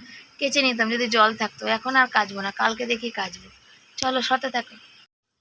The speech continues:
তারপর চলে এসেছি এইসব কাজ করতে। ব্যাগে আলু, ওই যে মা-, এনেছিলাম, আর মাছ এনেছি, সেই মাছ না, সরি, সরি, সরি, আজকে নিয়ে এসেছি স্পেশাল কিছু। স্পেশাল কিছু না, আমাদের কাছে স্পেশাল হলো, তোমাদের কাছে স্পেশাল কিছুই না।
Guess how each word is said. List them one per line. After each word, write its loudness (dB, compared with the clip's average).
তারপর -2
চলে 2
এসেছি -2
এইসব 0
কাজ -2
করতে। -4
ব্যাগে 2
আলু, 4
ওই 4
যে 2
মা-, 2
এনেছিলাম, 2
আর 2
মাছ 2
এনেছি, -2
সেই 2
মাছ 2
না, -4
সরি, 0
সরি, -4
সরি, -4
আজকে -2
নিয়ে 0
এসেছি 0
স্পেশাল -4
কিছু। -10
স্পেশাল -2
কিছু -6
না, -2
আমাদের 0
কাছে -6
স্পেশাল -4
হলো, 0
তোমাদের -4
কাছে -4
স্পেশাল -8
কিছুই -8
না। -12